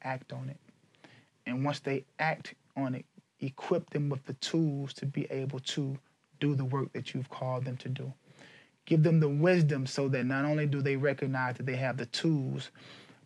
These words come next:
but give them the wisdom to know which appropriate tool to use at the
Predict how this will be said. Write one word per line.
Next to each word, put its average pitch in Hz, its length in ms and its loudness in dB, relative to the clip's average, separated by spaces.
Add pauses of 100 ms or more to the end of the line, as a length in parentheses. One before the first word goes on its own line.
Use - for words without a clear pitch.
but 135 160 2
give 151 200 6
them 147 160 4
the 135 80 0
wisdom 139 400 2
to - 120 -2
know 135 360 0 (560)
which 143 240 2
appropriate 160 640 2
tool 143 380 2
to 135 80 0
use 135 540 0 (120)
at 127 180 -6
the 127 180 -6